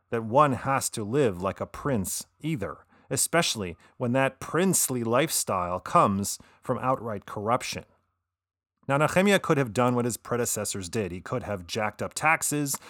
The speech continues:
and skimmed off the top. He could have collected interest on debts and sold off land that he could have confiscated, but he didn't do that. As he says, quote,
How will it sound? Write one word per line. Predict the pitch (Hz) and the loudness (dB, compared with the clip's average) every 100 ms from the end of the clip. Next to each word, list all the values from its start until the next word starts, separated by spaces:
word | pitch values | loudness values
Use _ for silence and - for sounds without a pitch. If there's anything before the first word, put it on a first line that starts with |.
| - | -8
and | 135 127 | -2 0
skimmed | - - - 147 135 | 2 0 0 2 2
off | 117 | 0
the | 107 | -4
top. | - 95 - - _ _ _ _ _ _ - | -8 -8 -8 -12 _ _ _ _ _ _ -14
He | |
could | 127 135 | -4 0
have | 120 110 - _ _ _ | 0 0 -6 _ _ _
collected | - 117 131 - 139 123 - _ | -6 0 0 0 -2 -4 -6 _
interest | 165 160 160 123 - - _ - | -2 0 0 0 -2 -8 _ -6
on | 117 117 | -2 -2
debts | 90 131 123 - - _ _ | 2 2 4 0 -2 _ _
and | - 120 110 101 _ _ _ _ | -8 -4 -4 -6 _ _ _ _
sold | - 185 175 160 | 0 4 4 6
off | 143 - | 4 2
land | 117 135 135 127 | 0 0 0 0
that | 113 | -2
he | - 123 | -4 -10
could | 120 | -8
have | 110 | -8
confiscated, | - 104 104 98 - 98 90 85 | -6 -6 -6 -6 -8 -6 -8 -8
but | 92 | -8
he | 107 | -6
didn't | 101 92 78 | -6 -6 -8
do | 98 | -8
that. | 87 71 - - - _ _ _ _ _ _ _ _ | -8 -10 -14 -18 -18 _ _ _ _ _ _ _ _
As | 131 131 | -2 0
he | 127 | 0
says, | - 135 123 - | 0 0 0 -2
quote, | - 127 | 0 -2